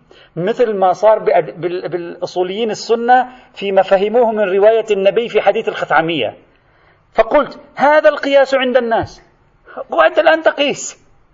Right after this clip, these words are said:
يعني هو هكذا خطر في بال عبد الرحمن بن الحجاج أن هذا الأسلوب الذي أنت تمارسه الآن هو القياس. عجيب، أنت تمارس القياس أيضًا؟ فقال،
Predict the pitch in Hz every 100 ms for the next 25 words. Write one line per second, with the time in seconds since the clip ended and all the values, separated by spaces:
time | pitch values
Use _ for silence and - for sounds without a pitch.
0 | _ _ _ _ _ _ 170 226 247 262
1 | 233 320 330 339 320 320 277 - 254 240
2 | 202 220 214 202 226 180 202 196 185 -
3 | - - - - 202 208 220 220 220 220
4 | - 220 208 220 233 220 233 233 214 220
5 | 226 214 254 277 247 349 - 285 311 180
6 | 165 160 277 294 - 202 208 202 208 208
7 | 208 202 180 180 - 175 202 262 269 -
8 | _ _ _ _ - _ _ - 135 -
9 | 147 143 131